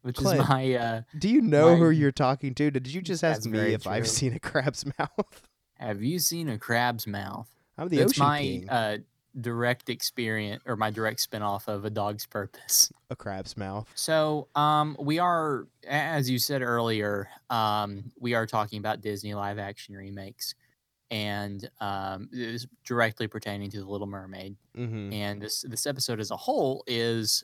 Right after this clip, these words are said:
Speaker 1: um, related to the nineteen ninety-four, uh, Lion King movie.
Speaker 2: And honestly, I would say it's a matter of time before they remake this one.
Speaker 1: Yeah,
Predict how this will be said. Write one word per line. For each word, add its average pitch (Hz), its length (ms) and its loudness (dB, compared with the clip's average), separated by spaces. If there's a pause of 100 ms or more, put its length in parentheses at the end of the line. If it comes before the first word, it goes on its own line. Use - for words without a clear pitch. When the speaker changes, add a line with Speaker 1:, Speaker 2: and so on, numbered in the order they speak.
Speaker 1:
um, 101 560 -4 (400)
related 101 480 -4
to 110 140 -6
the 101 140 -8
nineteen 101 560 -12
ninety-four, 101 800 -6 (420)
uh, 101 380 -2
Lion 147 380 2
King 98 280 -10
movie. - 320 -20 (220)
Speaker 2:
And 127 160 -2
honestly, 127 640 0 (340)
I 156 140 6
would 190 160 8
say 139 200 4
it's 135 140 2
a 143 60 4
matter 156 280 4
of 147 120 2
time 185 260 2
before 135 340 2
they 147 220 0 (340)
remake 180 380 0
this 202 180 2
one. 90 200 -8 (960)
Speaker 1:
Yeah, 175 640 0